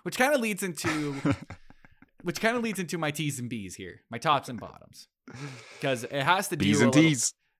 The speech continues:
Speaker 1: it has to do a little bit with, uh, with what was going on with, with Fael and, and Perrin.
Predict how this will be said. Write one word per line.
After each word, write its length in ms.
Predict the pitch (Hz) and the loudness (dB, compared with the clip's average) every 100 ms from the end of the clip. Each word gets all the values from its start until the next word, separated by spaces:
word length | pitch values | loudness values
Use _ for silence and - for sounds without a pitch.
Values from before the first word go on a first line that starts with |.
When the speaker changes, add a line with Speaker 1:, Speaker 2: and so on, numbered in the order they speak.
| _ | _
Speaker 1:
it 80 | 131 | 0
has 220 | 151 175 | 2 2
to 80 | 151 | -2
do 180 | 139 127 | -4 -2
a 40 | |
little 220 | 123 117 | -2 -4
bit 300 | 117 107 104 - | -4 -6 -8 -8
with, 380 | 110 95 - | -8 -8 -10
uh, 320 | 104 92 87 87 _ _ _ | -10 -10 -10 -14 _ _ _
with 180 | - - | -12 -8
what 140 | 107 | -8
was 120 | 101 92 | -8 -8
going 280 | 101 95 | -8 -8
on 320 | 92 90 87 92 _ | -10 -12 -14 -16 _
with, 160 | - 95 _ _ _ _ _ _ _ _ 107 | -16 -16 _ _ _ _ _ _ _ _ -14
with 280 | 110 - - _ _ _ _ | -12 -12 -20 _ _ _ _
Fael 500 | - 120 107 101 95 - | -4 -4 -2 -6 -8 -10
and, 360 | 104 92 90 - _ - | -12 -12 -14 -18 _ -16
and 160 | 92 | -14
Perrin. 380 | 113 92 85 - | -12 -12 -14 -18